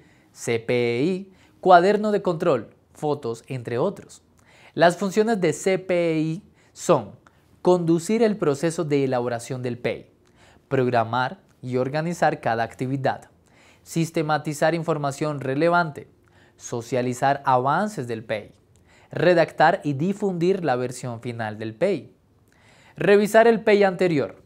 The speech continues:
examinar y analizar el pei anterior para mejorar aspectos como su elaboración, contenido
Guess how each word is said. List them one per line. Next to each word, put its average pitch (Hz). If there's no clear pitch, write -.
examinar 190
y 208
analizar 175
el 160
pei 135
anterior 135
para 113
mejorar 127
aspectos 127
como 120
su 123
elaboración, 113
contenido 139